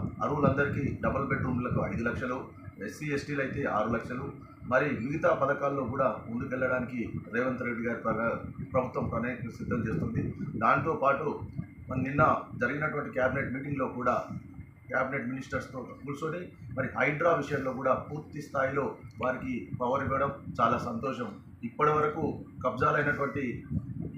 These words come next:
ఈ యొక్క చెరువులు, కుంటలు, కాలువలు అన్నింటినీ వారిని ప్ర-, అది రక్షించుకుంటే భవిష్యత్తులో హైదరాబాద్కు ఎటువంటి ఆపద ఉండదని చెప్పేసి, చరిత్రలో రేవంత్ రెడ్డి ఖచ్చితంగా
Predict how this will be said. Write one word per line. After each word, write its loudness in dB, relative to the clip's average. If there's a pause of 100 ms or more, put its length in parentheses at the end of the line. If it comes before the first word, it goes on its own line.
ఈ 4 (200)
యొక్క 2 (480)
చెరువులు, 4 (120)
కుంటలు, 2 (140)
కాలువలు 4 (200)
అన్నింటినీ -2 (400)
వారిని 4 (100)
ప్ర-, 2
అది -4 (240)
రక్షించుకుంటే -4 (480)
భవిష్యత్తులో 4 (180)
హైదరాబాద్కు 2 (120)
ఎటువంటి 0 (520)
ఆపద 8 (160)
ఉండదని 4
చెప్పేసి, -4 (380)
చరిత్రలో 4 (260)
రేవంత్ 2
రెడ్డి -4 (260)
ఖచ్చితంగా 0